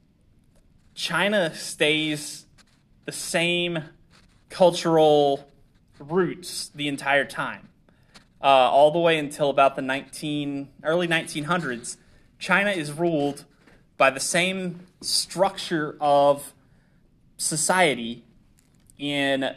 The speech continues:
thirty-five hundred B C as it is in five hundred B C,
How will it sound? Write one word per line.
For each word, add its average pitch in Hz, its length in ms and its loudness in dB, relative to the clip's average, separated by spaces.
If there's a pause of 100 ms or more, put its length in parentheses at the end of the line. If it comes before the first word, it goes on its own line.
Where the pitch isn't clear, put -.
thirty-five 165 680 2
hundred 190 260 2
B 175 120 -4
C 185 420 -6 (120)
as 147 160 -2
it 139 80 -4
is 147 300 0
in 139 380 -2 (480)
five 143 260 4
hundred 147 260 -2
B 147 120 -4
C, 180 340 -8